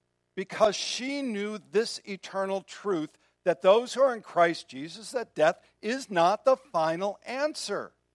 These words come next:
In fact, Paul writes this, "When the perishable puts on the imperishable and the mortal puts on immortality,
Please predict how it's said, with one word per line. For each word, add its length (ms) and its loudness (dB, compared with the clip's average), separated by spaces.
In 120 -10
fact, 380 2
Paul 260 0
writes 320 0
this, 320 -4
"When 140 -6
the 80 -6
perishable 640 -4
puts 280 -8
on 200 0
the 80 -4
imperishable 840 -4
and 140 -4
the 60 -4
mortal 420 2
puts 300 -8
on 220 0
immortality, 1120 -6